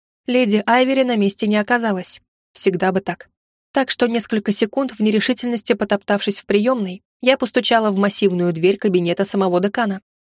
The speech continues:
"Войдите", послышалось приглушённое. "Ну, войти так войти".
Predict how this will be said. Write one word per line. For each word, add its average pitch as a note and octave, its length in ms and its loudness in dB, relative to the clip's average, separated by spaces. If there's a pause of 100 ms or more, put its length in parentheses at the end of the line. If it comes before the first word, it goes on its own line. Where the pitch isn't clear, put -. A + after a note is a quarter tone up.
(460)
"Войдите", F#3 500 4 (360)
послышалось B3 580 0
приглушённое. F#3+ 680 -4 (760)
"Ну, D#4 340 4
войти A3 320 2
так A3 220 -2
войти". A#3 400 -2